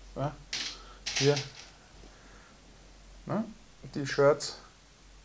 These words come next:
Ist ja alles bedruckt. Funktioniert ja auch. Warum muss ich denn das dann? Ja,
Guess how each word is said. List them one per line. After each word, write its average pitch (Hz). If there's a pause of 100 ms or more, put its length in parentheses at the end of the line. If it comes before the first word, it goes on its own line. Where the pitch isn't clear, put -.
(140)
Ist 160
ja 180
alles 202
bedruckt. 247 (340)
Funktioniert 185
ja 185
auch. 180
Warum 147 (1000)
muss 165
ich 170
denn 160
das 156
dann? 156 (1900)
Ja, 147